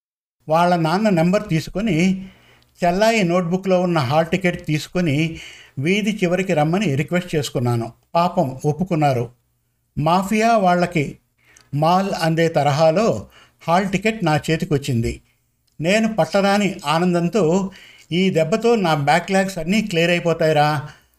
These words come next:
అని అభికి హుషారుగా నా టెన్షన్, సెంటిమెంట్ గురించి చెప్పాను. వాడు కూడా ఆనందంగా నా హాల్ టికెట్ తీసుకుని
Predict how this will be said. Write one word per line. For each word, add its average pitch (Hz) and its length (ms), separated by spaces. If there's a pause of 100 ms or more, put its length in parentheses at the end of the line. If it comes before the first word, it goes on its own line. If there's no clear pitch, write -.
(140)
అని 190 260
అభికి 180 420
హుషారుగా 165 760 (400)
నా 170 200
టెన్షన్, 190 540
సెంటిమెంట్ 175 480
గురించి 156 440
చెప్పాను. 131 400 (220)
వాడు 180 260
కూడా 214 240
ఆనందంగా 175 880 (300)
నా 165 180
హాల్ 165 320
టికెట్ 214 340
తీసుకుని 170 520